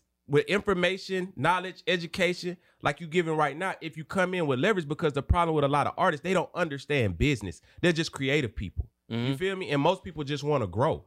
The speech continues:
Speaker 1: They wanna grow in their businesses. But I think the information that we give out, even on this platform, allows artists to say, "Okay, cool. Let me do a reversion. Okay, cool. You wanna utilize my masters for however many, well, okay, an album, two albums.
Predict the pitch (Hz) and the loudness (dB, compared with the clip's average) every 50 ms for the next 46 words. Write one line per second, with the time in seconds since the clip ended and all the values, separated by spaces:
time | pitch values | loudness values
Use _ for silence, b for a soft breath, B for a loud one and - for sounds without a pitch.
0 | _ _ - 127 151 170 175 165 147 123 110 135 151 156 160 151 151 143 139 123 | _ _ 0 2 4 4 4 2 0 -2 -2 0 2 2 2 2 0 -4 -6 -4
1 | 123 143 147 147 147 139 131 160 147 - b b b b - 147 143 - 143 139 | -2 -2 -2 -2 -2 -4 -8 -8 -10 -12 b b b b 2 4 4 4 2 2
2 | - - 180 160 123 127 - - 170 180 - 160 156 160 165 160 151 143 143 117 | 0 0 0 0 -2 -4 -4 -2 -2 0 2 2 2 2 2 2 0 0 0 2
3 | 131 160 160 131 139 151 143 123 143 156 156 135 - _ _ _ _ - 170 185 | 2 0 0 4 4 4 6 6 4 4 2 2 -2 _ _ _ _ 2 4 4
4 | 170 165 160 151 147 147 175 160 - - - 202 214 214 - _ - 147 143 139 | 6 6 4 4 4 4 2 0 0 -2 0 0 0 0 -2 _ -4 -2 -2 -2
5 | 127 - - 123 113 120 139 165 185 190 170 - - - 135 139 131 - - - | -2 -2 -2 -2 0 2 2 2 2 0 -2 -6 -6 -4 -4 -4 -4 -6 -6 -2
6 | 147 147 170 - 170 151 - - - 240 208 143 98 - b b b b b b | -2 -2 0 0 -4 -6 -4 -6 -6 -4 -2 -2 -4 -4 b b b b b b
7 | _ - 165 233 247 233 202 233 220 202 165 139 117 117 170 226 226 147 101 82 | _ -2 0 0 0 2 4 4 4 4 2 -2 -4 -2 0 0 0 -2 -4 -10
8 | - - b b b b - 254 - 247 226 226 - 254 226 202 226 226 220 220 | -18 -20 b b b b -2 0 0 -2 -4 -4 -6 -6 -4 -2 0 2 2 2
9 | 208 202 220 220 214 208 208 202 202 202 190 202 196 190 196 196 202 196 196 - | 2 2 4 4 4 4 4 4 2 2 0 -2 -4 -2 0 0 0 0 -2 -4
10 | 190 175 - - 185 175 170 170 b b b b b b - 165 208 208 208 190 | -10 -10 -4 -2 0 0 0 -2 b b b b b b -2 2 2 2 2 0
11 | 202 190 196 196 190 190 185 180 - - 175 160 - 185 - 202 165 143 - - | -4 -4 -2 0 0 0 -2 -4 -6 -4 -2 0 0 0 2 2 0 0 2 2
12 | 180 190 190 190 190 180 - - - 220 196 190 185 180 180 175 175 180 - | 2 2 0 -2 -4 -10 -14 -10 -4 0 2 2 2 2 0 -2 -6 -12 -16